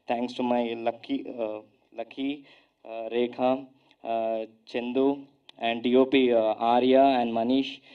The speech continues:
Everybody, thanks, uh, my co-director, uh, Manikantha garu and, uh, Ramesh garu. And ఇంకేమైనా మిస్ అవుతే I'm very sorry, but, uh, it's too late.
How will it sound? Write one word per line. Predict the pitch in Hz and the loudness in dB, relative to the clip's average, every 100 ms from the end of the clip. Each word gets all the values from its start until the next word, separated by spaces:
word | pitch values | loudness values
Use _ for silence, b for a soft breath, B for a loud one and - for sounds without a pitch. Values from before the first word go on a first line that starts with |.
| b b - | b b -6
Everybody, | 127 143 139 139 147 | 0 4 4 4 4
thanks, | 135 127 139 139 - | 2 2 2 0 0
uh, | 127 120 117 | 4 4 2
my | 117 113 | 0 -2
co-director, | 113 131 135 135 131 123 | 0 4 4 2 0 2
uh, | 117 110 107 - _ | 2 0 -6 -16 _
Manikantha | 123 135 135 135 135 | 2 4 6 6 6
garu | 131 131 135 | 8 8 8
and, | 131 117 110 | 6 4 2
uh, | 107 107 107 | 2 2 0
Ramesh | 113 127 127 131 | 2 2 2 2
garu. | 123 127 131 b b b b - | 2 2 -4 b b b b -8
And | 120 120 120 117 113 113 113 - _ _ _ _ _ - | -2 0 -2 -4 -6 -8 -12 -20 _ _ _ _ _ -4
ఇంకేమైనా | 143 135 131 127 | -2 0 0 2
మిస్ | 123 120 120 147 | 2 0 2 4
అవుతే | 131 139 131 | 4 4 4
I'm | 117 117 | 2 0
very | 120 135 | 0 0
sorry, | 135 123 127 185 | 4 4 4 4
but, | 143 131 113 | 2 2 0
uh, | 110 | 0
it's | 113 - | -2 0
too | 147 139 | 4 6
late. | 135 180 | 6 2